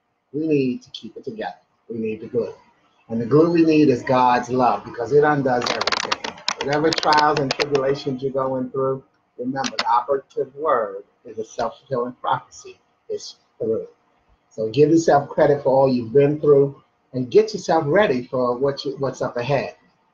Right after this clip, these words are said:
Uh, that's, that's the faith, F A I T H, feeling as if there's hope.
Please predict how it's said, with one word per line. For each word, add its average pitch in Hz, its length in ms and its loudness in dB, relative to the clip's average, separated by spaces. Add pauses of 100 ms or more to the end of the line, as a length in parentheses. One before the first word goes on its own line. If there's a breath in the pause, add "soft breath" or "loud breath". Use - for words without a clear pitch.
(160)
Uh, 113 160 -4
that's, 143 280 0
that's 143 240 0
the 131 120 -2
faith, - 380 0 (220)
F 135 200 -8
A 139 240 0
I 120 280 2
T 135 340 -10
H, - 320 -8 (100)
feeling 170 560 -4
as 117 240 -10
if 135 160 -2 (120)
there's 120 260 -4
hope. - 320 -18